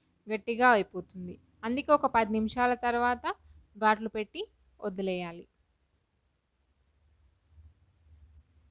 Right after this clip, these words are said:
ఈ మిశ్రమాన్ని ఒక రెండు గంటలు లేదా మూడు గంటలు వరకు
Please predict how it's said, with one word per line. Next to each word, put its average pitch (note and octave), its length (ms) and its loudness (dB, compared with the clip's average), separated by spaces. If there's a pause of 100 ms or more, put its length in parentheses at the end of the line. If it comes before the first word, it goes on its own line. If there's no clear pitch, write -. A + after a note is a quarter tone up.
(720)
ఈ B3+ 140 -6
మిశ్రమాన్ని C#4 760 0 (220)
ఒక A#3 140 -6 (120)
రెండు B3 280 2
గంటలు B3+ 380 0
లేదా B3 340 4
మూడు A#3 340 2
గంటలు A#3 420 0 (880)
వరకు A3 380 -4